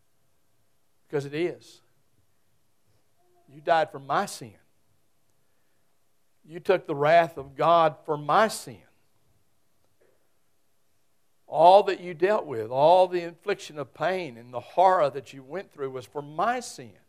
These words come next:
Father, may we understand that today. May we go away from here more humbled than when we came.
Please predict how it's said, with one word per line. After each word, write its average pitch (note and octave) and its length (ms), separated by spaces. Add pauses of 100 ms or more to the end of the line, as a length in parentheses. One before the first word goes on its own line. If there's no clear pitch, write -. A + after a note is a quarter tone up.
(3000)
Father, D#3 200
may D3 120
we D3 200
understand D#3+ 640
that A2 160
today. A#2 400
May B2 120
we D#3+ 220
go F#3+ 200
away E3+ 280
from D#3 180
here C3+ 160
more C3+ 220
humbled C#3+ 580 (540)
than C3+ 160
when C#3+ 140
we C#3+ 100
came. E3+ 440